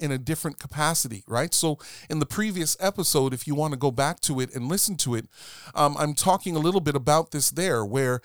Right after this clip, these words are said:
um, in my own experience, I had an employee that wasn't necessarily performing well on my team. Well, when that individual goes to a different team, they begin to smash the ball out the park. But here's the thing. There's an exchange there. I took one employee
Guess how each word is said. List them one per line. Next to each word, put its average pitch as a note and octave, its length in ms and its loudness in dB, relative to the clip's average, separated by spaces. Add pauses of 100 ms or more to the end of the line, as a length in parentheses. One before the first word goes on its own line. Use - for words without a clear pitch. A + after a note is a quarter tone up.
(260)
um, B2 380 0 (240)
in D#3 160 0
my C#3+ 220 2
own E3+ 180 0
experience, E3 560 -2
I B2+ 80 -2
had C#3 180 -2
an C3+ 120 -4
employee D3 680 -2
that A#2 180 -6
wasn't D3 280 -2
necessarily D3+ 580 0
performing F3+ 680 -4
well A#2+ 260 0
on C3+ 140 0
my C#3+ 240 2
team. D3+ 520 -4
Well, C#3 360 0 (420)
when E3 260 4
that F3+ 220 2
individual E3 540 -2
goes D3+ 320 2
to C#3+ 160 -4
a - 20 -4
different D#3 400 -6
team, B2+ 360 -2
they D#3+ 180 -2
begin E3 380 -4
to D#3 160 0
smash D3+ 580 2
the - 80 -8
ball D3+ 340 2
out D#3 220 2
the - 60 -6
park. A3 360 0
But - 180 -4
here's F#3 260 0
the D#3+ 100 -6
thing. D#3 380 -6 (340)
There's C3 240 4
an D#3 100 0
exchange G3 720 0
there. G#2+ 260 -2
I C3 180 6
took F3 240 -2
one C#3 340 2
employee F3 680 0